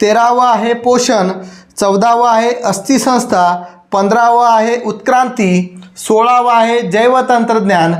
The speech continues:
आणि हे सर्व घटक जे आहे हे आरोग्यशास्त्रामधले आहेत. तर आरोग्यशास्त्रामधलं रोग, लक्षणे, चिन्हे, नेक्स्ट जीवाणू व जीवाणूजन्य रोग,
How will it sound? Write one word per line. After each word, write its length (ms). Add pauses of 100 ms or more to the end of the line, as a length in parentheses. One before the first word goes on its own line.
(280)
आणि 260
हे 260
सर्व 340
घटक 280
जे 160
आहे 260 (320)
हे 40
आरोग्यशास्त्रामधले 1000
आहेत. 220 (300)
तर 60
आरोग्यशास्त्रामधलं 1080 (320)
रोग, 460
लक्षणे, 520
चिन्हे, 380 (840)
नेक्स्ट 400
जीवाणू 560
व 120
जीवाणूजन्य 680
रोग, 360